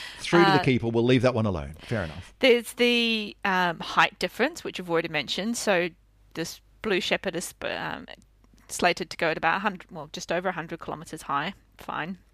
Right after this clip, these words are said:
Speaker 2: It's only gonna be flying for about eleven minutes. So it's really kind of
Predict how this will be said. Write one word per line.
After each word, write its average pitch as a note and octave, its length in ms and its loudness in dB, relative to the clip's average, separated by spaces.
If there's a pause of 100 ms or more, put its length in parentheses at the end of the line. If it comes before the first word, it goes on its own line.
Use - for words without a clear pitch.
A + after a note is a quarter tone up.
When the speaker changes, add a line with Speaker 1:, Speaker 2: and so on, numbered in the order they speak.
(1160)
Speaker 2:
It's A3+ 180 2
only D4+ 160 4
gonna D#4 160 2
be C4 100 0
flying A#3+ 320 0
for A#3 120 -4
about G3+ 160 2
eleven F#3 440 2
minutes. - 760 -6
So F#3+ 240 -2
it's - 320 -4
really G3+ 280 0
kind F#3+ 240 -2
of F#3 180 -8